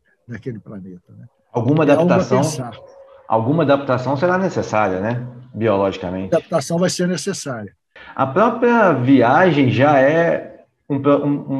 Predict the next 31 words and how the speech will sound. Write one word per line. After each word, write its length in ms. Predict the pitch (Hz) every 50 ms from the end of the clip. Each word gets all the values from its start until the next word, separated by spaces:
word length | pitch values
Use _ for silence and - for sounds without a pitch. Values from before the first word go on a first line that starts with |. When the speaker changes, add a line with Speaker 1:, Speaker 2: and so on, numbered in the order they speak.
| 131
Speaker 2:
um 200 | 127 127 127 123 123
período 460 | 143 143 139 135 147 170 170 139 139
muito 260 | 135 139 143 139 127
delicado 720 | 117 131 127 117 113 - - 113 107 104 107 98 98 101 - - - - _ _ _
para 220 | - 120 120 120
o 60 | 120 185
corpo 220 | 208 220 233 240 233 208
Speaker 1:
Muito, 80 | 190 - -
Speaker 2:
humano, 140 | - - 185
Speaker 1:
muito 160 | 196 185 - 147
Speaker 2:
né? 40 | 135
Speaker 1:
delicado, 540 | 139 135 123 117 107 - 117 107 98 101 98 - _
muito 520 | 117 127 151 175 190 180 165 135 135 135 127
delicado. 440 | 113 120 107 104 - - 92 - - _ _ _ _ _ _ _ _ _
Ou 140 | _ 156 165
seja, 480 | 147 - - 180 180 175 160 143 131 160
alguns 440 | 151 156 160 180 214 247 - - -
cálculos 440 | - 196 180 190 185 - - 147 139
que 100 | - 170
eu 60 | 151
já 120 | 135 143
vi 100 | 123 135
uma 240 | 156 143 143 131 123
época 320 | 135 143 135 - _ - 131
aí, 220 | 170 196 151 113 _ _ _ _ _ _ _
só 420 | _ - - - - 208 220 233 220
no, 400 | 214 208 208 202 190 180 175 165
na 120 | 165 170
viagem 460 | 160 139 156 165 170 175 160 151 160 143
de 140 | 131 139 151
ida 460 | 170 196 220 208 202 214 214 190 175